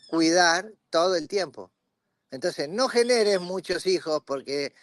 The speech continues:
después no vas a tener con qué darle de comer. Ten pocos y que sean provechosos. Entonces, esto que tiene que ver con el perdón se genera de esta manera que te digo.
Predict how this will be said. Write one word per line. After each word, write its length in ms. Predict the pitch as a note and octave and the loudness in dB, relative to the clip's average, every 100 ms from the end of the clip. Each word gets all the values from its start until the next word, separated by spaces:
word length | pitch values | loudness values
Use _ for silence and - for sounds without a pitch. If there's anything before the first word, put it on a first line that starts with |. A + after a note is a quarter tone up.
| _ | _
después 300 | C#3 C3+ F#3 | -10 -6 -2
no 80 | G3 | 0
vas 180 | G3 F#3+ | 0 0
a 80 | D#3+ | -4
tener 300 | D#3+ F3 D#3+ _ _ | -4 -6 -6 _ _
con 200 | C#3 C3 | -10 -6
qué 140 | D#3+ | -2
darle 300 | D#3+ D#3 C#3+ | 0 0 -2
de 160 | C#3 A#2+ | -4 -6
comer. 360 | B2+ B2 F#2+ _ _ - | -6 -6 -8 _ _ -2
Ten 220 | F3+ F#3+ | 0 0
pocos 640 | - F#3 F#3+ G#3 G#3+ - | -2 -2 -2 -4 -4 -6
y 120 | D#3 C#3+ | -12 -6
que 160 | C#3 | -6
sean 240 | - D3 C3 | -2 -4 -2
provechosos. 840 | C3+ B2+ A#2+ C3 A2 - G2 - _ _ _ _ _ _ _ _ _ _ A5+ A#5 _ _ _ _ _ _ _ _ _ _ _ _ _ _ - _ _ _ _ | -2 -2 -4 -6 -6 -10 -20 -20 _ _ _ _ _ _ _ _ _ _ _ _ _ _ _ _ _ _ _ _ _ _ _ _ _ _ -20 _ _ _ _
Entonces, 520 | E3+ F3 G#3 G3 F3+ - _ | -4 4 4 4 0 -4 _
esto 280 | - G3 G#3+ | 0 2 2
que 100 | F#3+ | 2
tiene 200 | F3 G3 | 2 2
que 100 | F3+ | 4
ver 140 | F#3+ F3 | 4 4
con 120 | F3 | 2
el 120 | E3+ | 2
perdón 380 | E3 F3 F#3+ G#3+ | 0 0 0 0
se 180 | - D#3 | -2 -4
genera 460 | D3 C3+ C#3 C3 | -6 -6 -4 -4
de 60 | B2 | -4
esta 200 | A#2+ A#2 | -6 -8
manera 440 | A2+ A#2 A#2+ G#2+ | -8 -8 -8 -8
que 120 | F2+ | -10
te 160 | - F#2 | -12 -12
digo. 340 | E2+ - - | -12 -18 -20